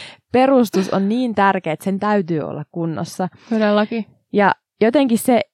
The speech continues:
Speaker 1: ihan samalla lailla meillä, meidän elämässä, että jos meillä ei ole perustus kunnossa, niin, niin tota, mitä ikinä meidän elämässä tapahtuukaan, meilläkin kun tää talo on nyt rakennettu ja se perustus on siellä kunnossa, niin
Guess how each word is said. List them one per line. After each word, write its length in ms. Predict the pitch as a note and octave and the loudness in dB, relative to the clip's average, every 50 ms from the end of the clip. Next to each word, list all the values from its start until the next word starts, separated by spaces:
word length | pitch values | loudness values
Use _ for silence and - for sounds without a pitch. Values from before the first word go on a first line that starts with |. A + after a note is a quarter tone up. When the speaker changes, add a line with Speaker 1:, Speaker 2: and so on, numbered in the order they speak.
| _ - | _ -2
Speaker 1:
ihan 200 | B3 B3 C4+ C4 A#3+ | 2 2 4 4 4
samalla 360 | A#3+ A3+ G#3 G3 G3 G3+ G3+ | 2 2 2 2 2 2 2
lailla 260 | G3+ G3 G3 G3+ G3 | 2 2 2 2 2
meillä, 280 | G3+ G3+ G3+ G3+ G3+ - - | 2 2 0 0 0 -2 -2
meidän 260 | - G#3+ G#3+ A3 G#3+ - | 0 0 2 2 2 2
elämässä, 500 | - C#4+ C4+ A3 F#3 F3+ F3+ - F#3+ F3 | 2 2 2 2 2 0 -2 -2 -4 -4
että 140 | E3+ - | -2 -2
jos 140 | G#3 G#3+ - | -2 -2 0
meillä 180 | G3+ G3+ F#3 F#3 | 0 0 0 2
ei 40 | F3+ | 0
ole 60 | F3+ - | 0 0
perustus 520 | G3 G3 F#3 F3 E3+ - - D3+ - - | -2 0 0 -2 -4 -6 -8 -12 -14 -12
kunnossa, 480 | - D#3+ D#3 D3+ D3+ D#3 D#3 - - D3+ | -10 -8 -8 -6 -6 -8 -8 -6 -8 -6
niin, 180 | D#3 D#3 D3+ - _ - | -6 -6 -8 -10 _ -6
niin 160 | F3+ F3+ - - _ _ _ _ _ _ _ | -6 -6 -6 -6 _ _ _ _ _ _ _
tota, 380 | - F3 F3 - F3 F3 F3 - - _ _ _ _ | -6 -6 -4 -2 -2 -2 -2 -2 -4 _ _ _ _
mitä 240 | - G#3+ C#4 - D4+ | -4 -4 -2 0 0
ikinä 300 | C#4 C#4+ - D#4+ D4 A#3 | -2 0 0 0 0 0
meidän 200 | G#3+ G#3 F3 D3+ | 0 0 0 0
elämässä 280 | A3 A#3+ G#3+ F#3+ G3 - | 2 2 2 0 0 -2
tapahtuukaan, 600 | - A3 G3+ G3 F#3 - - E3 D3+ D3 D#3 E3+ | -4 -2 -2 -2 -4 -2 -2 -2 0 0 0 0
meilläkin 320 | G3+ G#3+ A3 A3 G3+ - - | 2 0 0 0 -2 -4 -6
kun 100 | - F#3+ | -8 -8
tää 160 | - F#3+ F#3+ F#3+ | -4 -4 -4 -2
talo 280 | G#3+ A3 G#3+ G#3+ F#3 D3+ | 0 0 2 2 2 0
on 180 | D3+ D#3 D#3 - _ - | 0 -2 -6 -10 _ -10
nyt 180 | - F3 F3 - - | -6 -6 -6 -6 -4
rakennettu 600 | F3+ F#3+ G3 - - D#3+ A#2 E2 D#3 - _ - D#3+ | -2 -2 -2 -2 -4 -6 -6 -8 -10 -12 _ -6 -4
ja 200 | D#3 D#3 D#3+ - - - | -2 0 -2 -2 -4 -8
se 140 | - - | -6 -6
perustus 500 | F3 - G3+ G#3 G3+ G3+ - D#3+ D3+ - - | 0 2 2 2 2 2 0 -2 -8 -6 -2
on 220 | - A#3+ B3+ A#3 G3 | 0 0 0 0 0
siellä 240 | - F3 D3 D3+ | -2 -2 -2 -4
kunnossa, 420 | - - C#3 F#2+ F#2 E3+ - - G3 | -6 -6 -8 -6 -6 -8 -4 -4 -2
niin 120 | F#3 F3+ | -2 -2